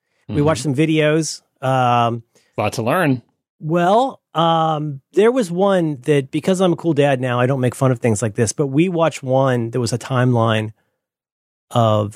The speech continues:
Speaker 1: Zelda.
Speaker 2: Of the Zelda series?
Speaker 1: That
Speaker 2: It's very
Speaker 1: was
Speaker 2: complicated.
Speaker 1: hilarious. It really,
Speaker 2: Did
Speaker 1: it
Speaker 2: you,
Speaker 1: really
Speaker 2: was it
Speaker 1: sounded like
Speaker 2: intentionally funny, or did you just find it funny?
Speaker 1: Well, first of all, they hired some kind of professional voiceover guy to voice this, and I, I guess,
Speaker 2: Hmm,
Speaker 1: so
Speaker 2: which,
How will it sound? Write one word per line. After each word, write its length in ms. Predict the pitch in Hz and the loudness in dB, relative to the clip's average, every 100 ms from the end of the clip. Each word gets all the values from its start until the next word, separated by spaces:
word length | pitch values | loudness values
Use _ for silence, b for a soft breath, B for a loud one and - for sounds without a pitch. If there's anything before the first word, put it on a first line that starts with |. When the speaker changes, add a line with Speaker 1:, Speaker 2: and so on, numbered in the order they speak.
| - | -6
Speaker 1:
Zelda. 380 | 107 117 113 113 | 0 0 0 -2
Speaker 2:
Of 120 | 107 | -4
the 80 | 92 | -4
Zelda 320 | 95 98 95 | -2 -2 -2
series? 440 | - 110 104 117 | -2 -2 0 0
Speaker 1:
That 80 | 135 | -2
Speaker 2:
It's 80 | 135 | 0
very 160 | 135 131 131 | 0 2 0
Speaker 1:
was 80 | 117 | -2
Speaker 2:
complicated. 360 | - 78 - - | -6 -8 -10 -12
Speaker 1:
hilarious. 1400 | - 170 160 160 143 120 117 123 135 101 90 - - - _ _ _ _ 151 | -6 -2 0 2 0 -2 -2 0 0 0 -4 -14 -16 -18 _ _ _ _ -6
It 100 | 165 | -2
really, 260 | 165 214 208 | 2 2 2
Speaker 2:
Did 120 | 113 | 2
Speaker 1:
it 40 | |
Speaker 2:
you, 60 | - | 2
Speaker 1:
really 160 | 220 226 | 2 0
Speaker 2:
was 80 | |
it 20 | 135 | 2
Speaker 1:
sounded 220 | - 175 | 2 2
like 60 | |
Speaker 2:
intentionally 360 | 160 - 214 220 | 0 0 0 0
funny, 340 | - 220 240 | -2 -4 -4
or 120 | - 113 | -4 -4
did 160 | 98 | -4
you 60 | 95 | -4
just 180 | 95 - | -6 -6
find 180 | 87 | -8
it 100 | 78 | -10
funny? 240 | - - - | -16 -20 -10
Speaker 1:
Well, 100 | 190 | -4
first 200 | 190 311 | 0 0
of 20 | 294 | 0
all, 40 | |
they 60 | 220 | 0
hired 240 | 185 254 | 0 0
some 120 | - 190 | -2 0
kind 160 | 180 | 2
of 200 | 127 - | 2 -2
professional 420 | - 120 120 120 | -2 0 2 0
voiceover 420 | 95 98 104 92 90 | 0 -4 -4 -8 -10
guy 220 | 90 101 | -12 -10
to 80 | - | -8
voice 320 | 101 104 104 | -4 -4 -4
this, 240 | - - 139 | -10 -8 0
and 240 | 135 135 | 0 0
I, 60 | 139 | -2
I 40 | 147 147 | -2 0
guess, 200 | 147 143 - | 0 -2 -2
Speaker 2:
Hmm, 100 | 143 | 0
Speaker 1:
so 140 | 113 | 2
Speaker 2:
which, 160 | 175 | 2